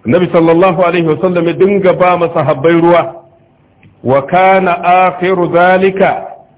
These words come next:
an a'ata alladhi asabathu janaba. Wancan mutumin da bai samu damar sallar jam'i ba,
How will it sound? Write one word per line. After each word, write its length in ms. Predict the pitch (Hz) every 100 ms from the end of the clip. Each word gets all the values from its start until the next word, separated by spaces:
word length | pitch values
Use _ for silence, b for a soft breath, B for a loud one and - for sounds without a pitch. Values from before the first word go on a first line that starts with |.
| _ _ _ _ _ _ _ _
an 280 | 143 143 143
a'ata 420 | 190 196 175 175
alladhi 440 | 165 147 151 143 147
asabathu 560 | 135 151 147 143 147 127
janaba. 800 | 127 127 147 143 139 135 135 - -
Wancan 480 | 196 180 - 240 233
mutumin 420 | 196 185 180 156
da 100 | 143
bai 120 | 135 135
samu 200 | 131 139
damar 360 | 156 151 156 143
sallar 240 | 165 151 123
jam'i 300 | 143 131 117
ba, 140 | 113